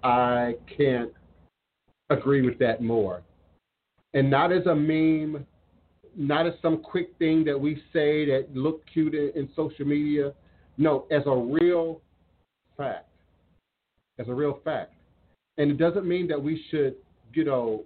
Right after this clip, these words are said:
be distrustful of everybody, that we should be distrustful of anybody with a title, anybody, you know, with success, anybody with money, 'cause we do see that, uh,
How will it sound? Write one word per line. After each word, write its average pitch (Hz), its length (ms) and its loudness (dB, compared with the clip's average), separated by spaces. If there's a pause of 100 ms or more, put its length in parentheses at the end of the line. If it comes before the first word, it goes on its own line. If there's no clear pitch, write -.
(140)
be 131 120 -4
distrustful 117 1040 -4 (340)
of 131 120 2 (100)
everybody, 107 720 -2 (440)
that 110 80 -4
we 135 160 -2
should 131 160 -10
be 135 80 -2
distrustful 127 920 -2
of 123 60 2
anybody 147 540 2
with 110 160 -4
a 104 80 -10 (100)
title, 110 320 -8
anybody, 139 680 -2 (400)
you 135 80 -8
know, 123 140 0
with 120 180 -4
success, - 400 -2 (120)
anybody 156 500 2
with 113 240 -8
money, 135 260 -4
'cause 107 220 -10
we 165 100 -2
do 175 220 -6 (100)
see 180 160 0
that, 123 460 -4 (580)
uh, 131 60 -2